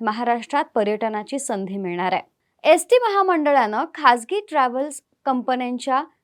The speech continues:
सहकार्यानं महाराष्ट्रातील प्रमुख धार्मिक स्थळांसाठी सहलींचं आयोजन केलं आहे.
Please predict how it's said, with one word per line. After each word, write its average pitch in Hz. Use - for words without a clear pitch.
सहकार्यानं 285
महाराष्ट्रातील 285
प्रमुख 302
धार्मिक 226
स्थळांसाठी 226
सहलींचं 349
आयोजन 214
केलं 190
आहे. 180